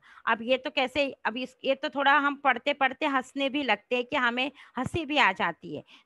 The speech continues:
तो इसको हम किस तरह से पढ़ सकते हैं? इन गणों के नाम रूप यमात, राज, भान, सलग सूत्र द्वारा से,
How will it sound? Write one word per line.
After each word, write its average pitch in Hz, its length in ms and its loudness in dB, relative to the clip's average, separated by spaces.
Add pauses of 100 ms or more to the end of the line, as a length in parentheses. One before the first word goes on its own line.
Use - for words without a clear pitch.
तो 294 80 2
इसको - 340 -2
हम 311 240 4
किस 302 280 -12
तरह 262 220 0
से 269 180 -6
पढ़ 233 240 0
सकते 240 400 -6
हैं? 233 120 0
इन 311 220 -6
गणों 226 360 2
के 285 220 -6
नाम 202 420 2 (380)
रूप 233 380 -4 (360)
यमात, 247 680 4 (600)
राज, 240 460 4 (540)
भान, 262 460 4
सलग 233 600 0 (160)
सूत्र 330 420 -8
द्वारा 233 440 4
से, 277 400 -4